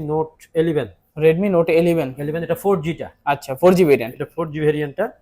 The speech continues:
Speaker 2: আচ্ছা।
Speaker 1: আহ, এটা হচ্ছে ছয় একশো আঠাশ জিবি।
Speaker 2: ছয় জিবি একশো আঠাশ জিবি।
Speaker 1: জি, এটা হচ্ছে বারো হাজার টাকা।
Speaker 2: বারো হাজার টাকা।
Speaker 1: বারো হাজার টাকা।
Speaker 2: আচ্ছা, তারপর?
Speaker 1: তারপর হচ্ছে Redmi-র আরেকটা ইয়ে সেট আছে, এটা খুব পপুলার সেট, গেমিং ডিভাইস বলে সবাই।
Speaker 2: ওকে।
Speaker 1: এটা হচ্ছে Poco এক্স থ্রি Pro।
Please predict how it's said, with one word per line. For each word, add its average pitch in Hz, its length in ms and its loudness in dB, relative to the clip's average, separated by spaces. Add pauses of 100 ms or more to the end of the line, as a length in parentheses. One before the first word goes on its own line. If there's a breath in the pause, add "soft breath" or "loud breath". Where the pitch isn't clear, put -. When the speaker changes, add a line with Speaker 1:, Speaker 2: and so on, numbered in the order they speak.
(100)
Speaker 2:
আচ্ছা। 135 340 -10
Speaker 1:
আহ, 127 260 -4
এটা 131 160 -4
হচ্ছে 165 180 -6
ছয় 147 180 -8
একশো - 200 -12
আঠাশ 127 240 -4
জিবি। 123 240 -12 (100)
Speaker 2:
ছয় 151 200 4
জিবি 151 160 0
একশো 143 240 -2
আঠাশ 147 180 0
জিবি। 180 180 -4
Speaker 1:
জি, 107 120 -12 (120)
এটা 156 140 -4
হচ্ছে 165 220 -6
বারো 160 260 2
হাজার 120 220 -4
টাকা। - 180 -18 (160)
Speaker 2:
বারো 156 240 6
হাজার 156 240 0
টাকা। 127 180 -4
Speaker 1:
বারো 131 180 -2
হাজার 110 240 -10
টাকা। - 140 -20 (240)
Speaker 2:
আচ্ছা, 131 240 -6
তারপর? 143 320 -4
Speaker 1:
তারপর 147 260 -6
হচ্ছে 165 300 -6
Redmi-র 165 460 -2
আরেকটা 165 460 -2 (100)
ইয়ে 156 140 -6
সেট 165 220 -8
আছে, 170 400 -6
এটা 160 260 -14
খুব 151 140 -16
পপুলার 165 340 -4
সেট, 135 280 -14
গেমিং 151 240 -4
ডিভাইস 147 340 -6
বলে 120 220 -6
সবাই। 123 300 -8 (180)
Speaker 2:
ওকে। 147 200 -6
Speaker 1:
এটা 226 100 -8
হচ্ছে - 240 -12
Poco 180 220 -4
এক্স 175 220 -4
থ্রি 180 160 -6 (100)
Pro। 151 160 -2